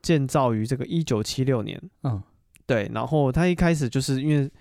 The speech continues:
Speaker 1: 你看那格局就知道，它就设计成这种商业大楼。对，所以呢，
Speaker 2: 它上面是住宅吗？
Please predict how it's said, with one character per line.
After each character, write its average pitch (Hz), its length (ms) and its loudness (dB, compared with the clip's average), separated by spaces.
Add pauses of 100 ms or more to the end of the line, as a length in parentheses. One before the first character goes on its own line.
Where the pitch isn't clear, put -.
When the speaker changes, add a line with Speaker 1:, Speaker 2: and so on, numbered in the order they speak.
(120)
Speaker 1:
你 135 100 0
看 170 160 0
那 190 100 2
格 131 200 0
局 131 140 -6
就 123 60 -2
知 120 60 0
道， 120 60 0
它 127 80 -2
就 147 100 0
设 143 200 0
计 131 180 -2
成 110 160 -4 (400)
这 143 100 0
种 110 100 -2
商 127 200 0
业 131 120 0
大 110 220 0
楼。 50 220 -8 (1080)
对， 113 180 2
所 135 180 0
以 151 120 4
呢， 131 80 2
Speaker 2:
它 120 60 6
上 208 180 2
面 175 140 4
是 165 100 -2
住 151 200 -2
宅 92 220 -10
吗？ 92 180 -10